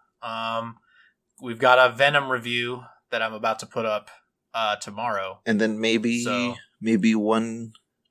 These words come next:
Speaker 2: Sunday or Monday night, we could do an exclusive We're watching the game and live commentating on it while we're watching
Speaker 1: Oh,
Speaker 2: it.
Speaker 1: I wouldn't mind that at all. That, yeah,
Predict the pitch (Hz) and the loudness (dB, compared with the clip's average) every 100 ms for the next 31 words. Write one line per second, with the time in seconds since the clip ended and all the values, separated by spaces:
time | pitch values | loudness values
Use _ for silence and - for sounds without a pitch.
0 | _ _ _ - 120 117 117 120 113 110 | _ _ _ 2 2 6 6 6 4 2
1 | 120 117 113 131 - 107 - 104 107 101 | -2 -4 -4 -2 -2 -2 -2 0 2 2
2 | 92 - 120 107 - 107 101 98 98 104 | 0 -4 -2 -2 -2 -4 0 2 2 2
3 | - 104 98 101 104 104 107 104 - 95 | 0 -4 -4 -4 -2 -4 -4 -6 -4 -6
4 | 92 92 92 92 - _ _ _ _ _ | -4 -6 -6 -10 -14 _ _ _ _ _
5 | - 87 90 95 - 95 98 104 110 110 | -2 2 4 2 0 -4 -2 -2 0 0
6 | 117 107 123 - 92 98 92 113 120 120 | 0 -2 -2 -4 0 2 2 0 2 6
7 | 135 151 147 131 139 127 131 123 104 123 | 6 6 2 4 4 4 0 0 -2 -4
8 | 110 117 - 110 117 | -4 -6 -6 -6 -6